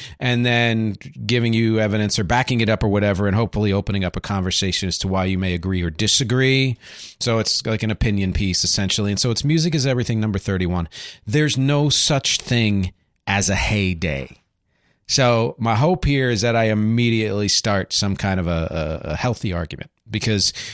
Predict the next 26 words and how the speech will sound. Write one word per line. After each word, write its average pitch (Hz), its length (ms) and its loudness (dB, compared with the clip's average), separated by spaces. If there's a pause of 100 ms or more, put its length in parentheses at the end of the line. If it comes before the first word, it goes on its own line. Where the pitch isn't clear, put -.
(300)
th-, 165 220 -4
th-, 165 180 0
this 165 360 0
is 123 160 -2
why 120 480 2
I'm 101 160 0
doing 92 220 0
this. 82 180 -2 (920)
<sighs> - 60 -2 (1040)
As 208 260 4
a, 233 320 4
as 208 220 2
both 247 340 2
a 269 60 4
musician, 156 880 4 (280)
uh, 123 200 4
but 160 340 0
even 233 280 2
more 160 280 4
so 120 380 2
as 110 220 0
a 104 40 0
listener, 101 560 0
as 82 140 -4
a 92 60 -4
fan, 92 720 0